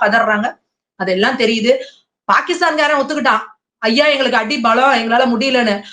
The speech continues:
ஆனா இந்தியால இருக்கிற பாகிஸ்தான், அஹ், நலம் விரும்பிகளால அதை ஏத்துக்க முடியல. "இல்ல, இல்ல, இல்ல, பாகிஸ்தான் வந்து நம்ம விமானத்தை தாக்கிருச்சான், அங்க இதை பண்ணிருச்சான், இந்த ட்ரோன் இங்க விழுந்துருச்சான், இது அங்க வந்துருச்சான்" அப்படின்னு சொல்லி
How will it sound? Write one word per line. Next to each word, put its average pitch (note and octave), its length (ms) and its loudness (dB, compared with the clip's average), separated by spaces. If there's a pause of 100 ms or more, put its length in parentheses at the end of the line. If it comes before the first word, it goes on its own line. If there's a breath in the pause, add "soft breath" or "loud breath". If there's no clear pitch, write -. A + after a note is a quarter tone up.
(100)
ஆனா B3+ 160 0
இந்தியால D#4 580 0
இருக்கிற D4+ 320 0
பாகிஸ்தான், C#4+ 540 -2
அஹ், A3+ 380 2
நலம் A#3 320 2
விரும்பிகளால B3+ 480 4
அதை C4+ 180 2
ஏத்துக்க B3+ 220 0
முடியல. G#3+ 320 0 (240 loud breath)
"இல்ல, D4 220 2
இல்ல, C#4+ 160 -4
இல்ல, B3+ 300 -2 (140)
பாகிஸ்தான் C4+ 420 0
வந்து B3 180 0
நம்ம A#3+ 180 0
விமானத்தை A#3+ 440 0
தாக்கிருச்சான், B3+ 580 0 (200 loud breath)
அங்க A3+ 280 2
இதை A#3+ 160 2
பண்ணிருச்சான், C4 640 0
இந்த G#3+ 140 2
ட்ரோன் A#3+ 260 4
இங்க A#3 180 4
விழுந்துருச்சான், B3+ 640 0
இது G#3+ 120 0
அங்க G#3+ 240 2
வந்துருச்சான்" B3+ 640 2
அப்படின்னு A3 240 -2
சொல்லி A#3 240 2